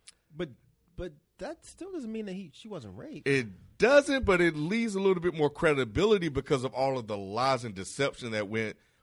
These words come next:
Speaker 2: with her story.
Speaker 1: What?
Speaker 2: So, so first it was like he raped her, and then it was like she was dead, and then it was like, "Where is she? We haven't seen her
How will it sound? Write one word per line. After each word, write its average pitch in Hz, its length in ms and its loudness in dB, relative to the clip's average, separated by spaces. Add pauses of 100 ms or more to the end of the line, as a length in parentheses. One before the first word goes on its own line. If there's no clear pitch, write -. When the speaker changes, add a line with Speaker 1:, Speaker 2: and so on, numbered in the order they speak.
(180)
Speaker 2:
with 151 280 0
her 117 200 -2
story. 180 760 0 (1300)
Speaker 1:
What? - 140 -14 (640)
Speaker 2:
So, 196 300 4
so 160 180 4
first 214 280 8
it 175 40 4
was 147 160 -2
like 131 260 4
he 147 180 -8
raped 123 400 0
her, 58 200 -18 (440)
and 110 180 -4
then 165 240 0
it 156 80 0
was 139 180 -4
like 120 340 -2 (340)
she 135 480 -6
was 117 420 -4
dead, 90 520 -4
and 95 100 -10
then 165 80 0
it 170 40 -4
was 139 140 -6
like, 117 240 0 (280)
"Where 131 300 0
is 120 80 -2
she? 120 100 -10
We 113 140 -4
haven't 107 240 -4
seen 107 240 -8
her 98 180 -8